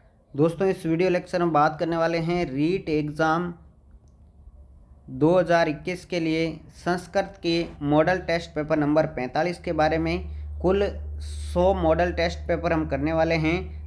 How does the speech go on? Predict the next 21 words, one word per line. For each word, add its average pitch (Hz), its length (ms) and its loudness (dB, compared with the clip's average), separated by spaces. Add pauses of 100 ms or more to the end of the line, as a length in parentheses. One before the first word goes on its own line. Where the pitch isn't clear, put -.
(120)
तो 147 80 0
साथियों, 156 400 2
इससे 160 240 -2
पहले 170 320 0
के 180 160 -4
जो 165 120 -2
पेपर 160 320 0
है 156 140 2
आपने 151 320 2
नहीं 135 300 0
देखे 151 280 -2
तो 143 80 -2
आपको 139 240 -2
चैनल 135 320 -2
पे 147 120 -2
मिल 135 220 0
जाएंगे, 143 260 2
आप 131 160 4
देख 143 260 -2
सकते 170 260 -4
हैं। 180 220 0